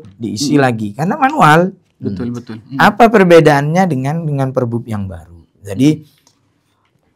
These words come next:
Speaker 1: untuk mendukung transparansi itu, kami menyusun aplikasi, membuat aplikasi yang namanya Teras Pasar.
Speaker 2: Oke.
Speaker 1: Teknologi elektronik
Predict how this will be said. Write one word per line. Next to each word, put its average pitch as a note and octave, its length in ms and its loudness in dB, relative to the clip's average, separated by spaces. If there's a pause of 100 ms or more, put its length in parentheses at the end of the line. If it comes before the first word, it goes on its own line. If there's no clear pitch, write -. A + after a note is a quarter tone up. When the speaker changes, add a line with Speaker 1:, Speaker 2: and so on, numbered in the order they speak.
(140)
Speaker 1:
untuk F3 280 0
mendukung F3 800 2
transparansi C3+ 880 -2
itu, G2+ 560 -12 (640)
kami D#3 720 0 (960)
menyusun C#3 600 -4
aplikasi, C#3 680 -4
membuat C3+ 480 0
aplikasi C3 800 -6 (320)
yang C3 280 -2
namanya B2 540 0
Teras A2+ 500 -6
Pasar. E2 600 -14 (360)
Speaker 2:
Oke. C3+ 120 -6
Speaker 1:
Teknologi C3 1080 -2
elektronik C3 1000 -2